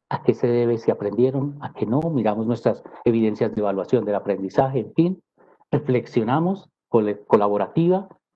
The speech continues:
e individualmente y hacemos ajustes para la siguiente clase, para la siguiente planeación.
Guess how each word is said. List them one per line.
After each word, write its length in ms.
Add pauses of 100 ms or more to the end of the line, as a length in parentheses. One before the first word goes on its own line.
e 80
individualmente 920 (220)
y 100
hacemos 340
ajustes 340
para 220
la 80
siguiente 480
clase, 320 (260)
para 200
la 100
siguiente 380
planeación. 560